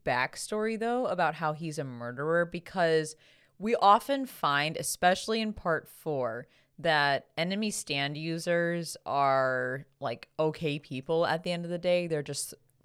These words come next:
like, placed in these awkward situations where they're compelled to behave a certain way.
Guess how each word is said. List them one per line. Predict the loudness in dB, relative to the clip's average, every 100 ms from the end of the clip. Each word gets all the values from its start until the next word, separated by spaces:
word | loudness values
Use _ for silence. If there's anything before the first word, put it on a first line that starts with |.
| _ -8
like, | -8 -8
placed | -6 -4 -6
in | -10
these | -10 -8
awkward | -8 -6 -6 -8 -8
situations | -12 -8 -8 -8 -6 -4 -4
where | -4
they're | -2 -4 -6
compelled | -8 -10 -4 -4 -4
to | -8 -10 -12
behave | -14 -12 -10 -8
a | -6
certain | -4 -4 -4
way. | -2 0 -2